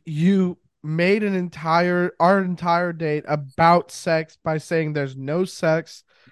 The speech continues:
And it was a control s-, thing without even consulting me as part of a,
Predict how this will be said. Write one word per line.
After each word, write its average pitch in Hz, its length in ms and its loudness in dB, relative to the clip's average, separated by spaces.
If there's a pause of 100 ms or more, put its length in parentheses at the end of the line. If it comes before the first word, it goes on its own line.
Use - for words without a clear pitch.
(160)
And 151 140 -6
it - 80 -10
was 151 120 -10
a 156 60 -6
control 240 600 0
s-, - 160 -12 (360)
thing 185 260 0
without 175 340 2
even 180 200 -2
consulting 240 720 0
me 220 160 -2
as 147 160 -4
part 165 400 0
of 190 100 -4
a, 190 100 0